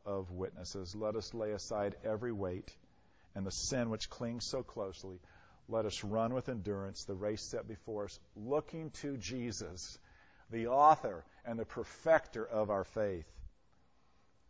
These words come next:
In First John five four and five, "For everyone who has been born of God overcomes the world. And this is the victory that has overcome the world,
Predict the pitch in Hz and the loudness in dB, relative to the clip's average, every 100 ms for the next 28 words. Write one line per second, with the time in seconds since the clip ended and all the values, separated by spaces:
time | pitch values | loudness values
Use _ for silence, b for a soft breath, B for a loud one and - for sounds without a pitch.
0 | - 95 - 120 - 123 107 101 90 - | -16 -10 -2 -2 -2 -2 -2 -2 -6 -10
1 | - 110 107 92 - 107 98 85 104 98 | -2 2 2 0 -4 -4 -4 -4 -2 -2
2 | 92 b b b b - - - 151 160 | -4 b b b b -6 -6 -2 8 8
3 | 180 180 123 95 92 92 117 101 104 95 | 8 2 -2 -6 -8 -8 -8 -6 -6 -2
4 | 113 101 87 123 135 156 165 - 139 113 | -2 0 2 2 6 4 4 2 0 0
5 | 98 110 110 120 - 120 120 139 - - | 0 2 2 -2 -4 -2 -2 -4 -4 -6
6 | 107 104 - 123 123 139 160 123 90 - | -6 -6 -6 -6 -2 -2 0 -2 -4 -10
7 | b b b b b b - 123 123 143 | b b b b b b -2 2 4 4
8 | 180 208 143 170 127 123 220 233 - 185 | 4 0 -2 -2 -2 2 2 2 -2 -2
9 | 120 113 104 113 - 123 117 110 - 120 | 2 2 2 0 -2 0 0 0 -4 -4
10 | 107 107 107 113 123 131 | -2 -2 0 0 2 0